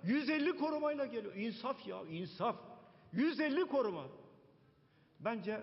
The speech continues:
bakanları dışarı çıkarsın, korumalarla buraya otursun. Siz gerçek tabloyu öyle görün. Bir kısmı ayakta kalacak ama başka çaresi yok.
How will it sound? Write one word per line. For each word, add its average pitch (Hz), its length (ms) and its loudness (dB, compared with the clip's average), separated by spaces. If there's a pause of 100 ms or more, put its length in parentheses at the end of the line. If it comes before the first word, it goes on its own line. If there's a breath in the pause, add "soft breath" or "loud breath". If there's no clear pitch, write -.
bakanları 185 480 0
dışarı 175 340 -2
çıkarsın, 151 440 -8
korumalarla 202 640 0
buraya 131 180 -4
otursun. 123 320 -10
Siz 131 240 -14
gerçek 160 360 -2
tabloyu 202 340 -2
öyle 339 160 -2
görün. 147 240 -2 (400 loud breath)
Bir 220 60 2
kısmı 226 320 0
ayakta 220 360 4
kalacak 220 440 2
ama 302 220 2 (260)
başka 220 260 2
çaresi 208 440 2
yok. 320 140 0